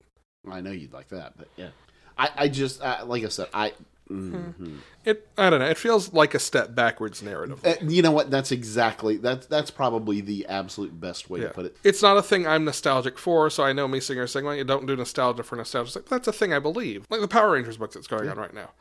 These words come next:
Speaker 2: I don't like it because it's Power Rangers. I like it because it takes the ideas and is written by someone who remembers how as a kid watching Power Rangers made you feel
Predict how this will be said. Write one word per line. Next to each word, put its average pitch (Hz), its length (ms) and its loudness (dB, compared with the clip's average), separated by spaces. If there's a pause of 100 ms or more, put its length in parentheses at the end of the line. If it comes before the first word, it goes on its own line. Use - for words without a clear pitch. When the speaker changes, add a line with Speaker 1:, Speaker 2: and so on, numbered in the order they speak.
(560)
Speaker 2:
I 208 80 10
don't 214 200 6
like 160 200 6
it 135 140 0
because 127 340 -2
it's 113 120 -8
Power 247 300 0
Rangers. 113 500 -4 (120)
I 156 120 2
like 165 280 2
it 143 160 -4
because 127 680 0
it 147 200 -4
takes - 400 -4
the 139 280 -2
ideas 139 640 0
and 123 280 -2 (200)
is 135 200 -4
written 135 200 -2
by 135 120 0
someone 131 280 -2
who 135 80 0
remembers 127 340 -2
how 120 120 0
as 110 80 -4
a 107 60 -6
kid 131 380 -4
watching 156 320 -2
Power 190 240 -4
Rangers 196 300 -6
made 208 140 -12
you 208 140 -12
feel 226 380 -14